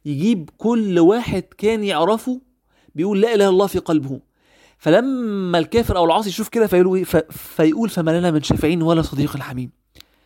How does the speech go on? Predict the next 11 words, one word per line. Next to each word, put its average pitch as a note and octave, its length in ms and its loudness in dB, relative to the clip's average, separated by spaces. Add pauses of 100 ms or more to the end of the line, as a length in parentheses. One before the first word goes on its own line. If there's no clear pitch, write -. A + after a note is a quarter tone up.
(640)
فلو D#3 240 2
أن A3+ 140 2
لا A3+ 140 4
كرة، B3+ 400 2
لو D#3+ 160 2
كان E3+ 140 0
ليا A3+ 160 4
كرة D4+ 440 0 (400)
هبقى F3+ 240 2
من F3 60 2
المؤمنين، F3 520 -4